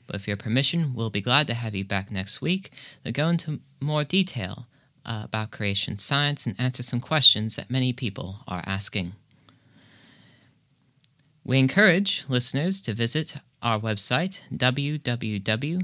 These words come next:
dot frontline mission s a dot org. Again, w w w dot frontline mission s a dot org,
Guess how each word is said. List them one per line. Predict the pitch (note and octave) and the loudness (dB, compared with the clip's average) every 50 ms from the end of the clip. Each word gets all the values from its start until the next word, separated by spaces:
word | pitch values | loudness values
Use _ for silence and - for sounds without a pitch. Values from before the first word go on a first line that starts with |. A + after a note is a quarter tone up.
| - - C3+ | -4 -8 -2
dot | B2 A2+ G#2+ G#2+ - - | 2 2 2 2 0 -4
frontline | - - - - C3+ D#3 F3 - _ C3+ C3+ C3 C3+ D3 D3+ C3+ A#2+ | -12 -14 -2 0 0 0 0 -2 _ -2 0 2 2 2 2 0 0
mission | B2 B2+ - - C3+ C#3+ D3+ D#3 - - - | 0 0 2 0 0 0 0 -2 -4 -2 -2
s | C3+ E3 - - - - | 0 2 2 0 0 0
a | B2+ A#2 A#2+ C3+ | 0 0 0 -2
dot | C3+ - B2 B2+ C#3+ - - | -2 2 2 2 2 0 -2
org. | A#2+ A2 - - A#2+ D3+ - - - _ _ _ _ _ _ _ _ - | -4 -4 -4 -4 -6 -6 -8 -12 -18 _ _ _ _ _ _ _ _ -8
Again, | - G#2 G#2+ G#2 G#2+ B2+ C#3 C#3 C3 - | -6 -4 -2 -2 0 0 -2 -4 -2 0
w | A2+ A#2 A#2 B2+ C3 D3 D#3+ D#3 | 0 0 2 0 -2 -2 -2 -4
w | - - A#2 A#2 C3 B2 B2+ C3 | -2 0 0 0 0 0 -2 -2
w | B2+ - A#2 A2+ A#2 B2+ C#3 D#3+ F3 | -2 0 -2 0 0 -2 -2 -2 -4
dot | E3 - A#2 G#2 G#2+ A#2+ - | -4 -2 0 0 0 -2 -4
frontline | - - - - C#3+ D#3+ - - E3 E3+ F3+ F3 C#3+ C3 | -8 -14 -2 0 0 0 0 0 0 2 2 2 2 2
mission | B2 C#3+ - - - E3 D#3+ - - - | 0 0 0 0 0 0 -2 0 -2 -2
s | D3+ D#3+ - - - | -2 -2 -2 -2 -2
a | B2 A2 A#2 C3 | -4 -4 -4 -4
dot | - - B2 C#3 D3 - _ | -2 -2 -2 -2 -2 -4 _
org, | G#2 G2+ F#2 - G#2 A2 B2+ | -6 -6 -6 -6 -8 -12 -14